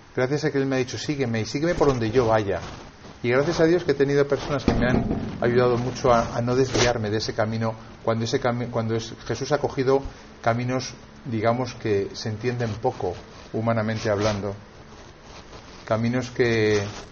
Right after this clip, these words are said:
que hay veces que uno da ganas de no seguir al Señor, ¿no? Pero también he de reconocer, como os contaba el otro día, que desde los dieciocho años que hice ejercicios espirituales,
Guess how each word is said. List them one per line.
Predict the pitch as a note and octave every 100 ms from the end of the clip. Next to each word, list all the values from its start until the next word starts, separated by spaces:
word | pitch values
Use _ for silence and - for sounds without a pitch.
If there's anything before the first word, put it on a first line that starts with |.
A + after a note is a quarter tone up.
| - - - -
que |
hay | A#2
veces | A2+ A#2 -
que | A#2
uno | A#2
da | G#2+
ganas | G2+ A2+ A2+
de | G2+
no | G2+
seguir | - F#2 A2 G2
al | G2
Señor, | - G2+ G2+ G2 G2+
¿no? | A#2 F#3 - - - - - - - - - - -
Pero | B2
también | B2 C3+
he | D3+
de |
reconocer, | D3+ D3+ C#3+ C3+ D3+
como | C#3
os | A#2
contaba | B2 A#2 C3
el | C3
otro | C3+ B2+
día, | B2+ C3+
que | C3+
desde | A2 G2+ G#2+ G2+
los | G#2
dieciocho | G#2 G2+ B2 A#2+ C3
años | B2+ B2
que | B2
hice | A#2
ejercicios | A#2+ A#2 A#2
espirituales, | B2 A2+ A#2 A#2+ B2+ C3+ -